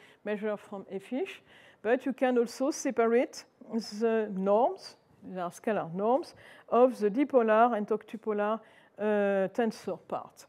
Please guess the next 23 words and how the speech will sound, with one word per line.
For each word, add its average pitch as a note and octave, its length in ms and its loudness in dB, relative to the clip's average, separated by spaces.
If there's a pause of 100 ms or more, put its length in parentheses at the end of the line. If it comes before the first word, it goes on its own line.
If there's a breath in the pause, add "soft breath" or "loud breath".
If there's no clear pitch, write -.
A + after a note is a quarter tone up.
(140)
And F#3+ 180 -10
it G#3+ 40 -10
is F#3+ 120 -12
important G3+ 680 -2
to, A3 240 -4 (400 loud breath)
uh, G3 60 -4
find G#3+ 320 0
the G3+ 100 0
balance F#3 400 -2
between G#3+ 380 -8
dipole F#3+ 380 -4
and G3+ 100 -10
octupoles G#3 720 -8
in G3+ 200 -6
any G3+ 280 -4
molecule. G3+ 520 -6 (1500)
So C4 200 8
this B3 240 -2
is, A#3+ 260 -4
uh, A3+ 60 -4
uh, G3+ 40 -6 (640 loud breath)
this A#3 260 -2
is A3+ 180 0